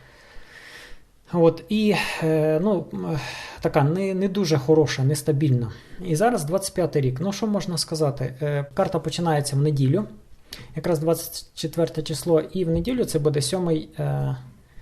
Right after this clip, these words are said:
е, сьома мухурта. Сьома мухурта — це, е, показує місію нашого року,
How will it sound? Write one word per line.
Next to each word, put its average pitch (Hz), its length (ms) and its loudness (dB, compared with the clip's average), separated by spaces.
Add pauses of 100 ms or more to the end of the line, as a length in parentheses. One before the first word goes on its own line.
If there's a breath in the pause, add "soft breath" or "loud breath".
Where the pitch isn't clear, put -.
(640 loud breath)
е, 147 380 -4
сьома 190 300 0
мухурта. 160 400 -2
Сьома 220 200 0
мухурта — 214 380 -2
це, 170 360 0 (160)
е, 151 120 -2
показує 175 520 0
місію 170 400 0
нашого 156 480 0
року, 156 320 4